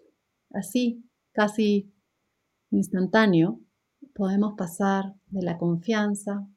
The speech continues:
a la desconfianza y la desconfianza a la confianza. Y, y nos damos cuenta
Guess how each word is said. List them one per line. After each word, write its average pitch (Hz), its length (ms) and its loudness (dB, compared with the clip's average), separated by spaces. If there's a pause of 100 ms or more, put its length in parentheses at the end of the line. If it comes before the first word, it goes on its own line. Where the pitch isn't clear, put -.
(180)
a 190 60 -8
la 175 100 -4
desconfianza 175 840 -2
y 202 40 0
la 175 160 -2
desconfianza 170 960 -4 (680)
a 196 80 -6
la 175 140 -4
confianza. 190 720 0 (1200)
Y, 214 680 0 (1600)
y 196 100 2
nos 196 120 4
damos 254 300 4
cuenta - 600 2